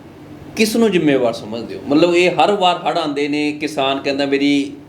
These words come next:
ਕਰੋੜਾਂ ਰੁਪਏ ਦੀ ਫਸਲ ਤਬਾਹ ਹੋ ਗਈ, ਕਈ ਏਕੜ ਖਤਮ ਹੋ ਚੁੱਕਿਆ, ਮ-, ਜ਼ਮੀਨਾਂ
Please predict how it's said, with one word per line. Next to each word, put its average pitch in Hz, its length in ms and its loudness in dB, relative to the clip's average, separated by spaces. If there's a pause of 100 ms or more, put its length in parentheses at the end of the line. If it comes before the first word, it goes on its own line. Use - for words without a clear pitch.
(160)
ਕਰੋੜਾਂ 143 360 4
ਰੁਪਏ 139 120 -6
ਦੀ 139 120 -2
ਫਸਲ 131 360 -2
ਤਬਾਹ 131 320 0
ਹੋ 127 160 -4
ਗਈ, 131 360 -6 (160)
ਕਈ 147 280 4
ਏਕੜ 143 380 0 (160)
ਖਤਮ 143 260 2
ਹੋ 135 160 4
ਚੁੱਕਿਆ, 135 380 0
ਮ-, 131 100 -2
ਜ਼ਮੀਨਾਂ 135 600 0